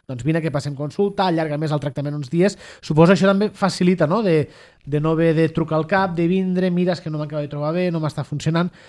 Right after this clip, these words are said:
Agilitza també aquesta comunicació entre pacient i, i metge de capçalera.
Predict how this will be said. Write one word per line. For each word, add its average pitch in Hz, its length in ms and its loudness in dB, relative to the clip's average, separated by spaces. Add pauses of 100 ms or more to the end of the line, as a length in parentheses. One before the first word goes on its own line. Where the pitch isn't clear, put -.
(340)
Agilitza 156 320 0
també 170 220 2
aquesta 175 260 -2
comunicació 160 680 -2
entre 147 460 -2
pacient 165 560 -4 (100)
i, 113 360 -10
i 120 200 -10
metge 123 260 -6
de 117 80 -8
capçalera. 165 440 -10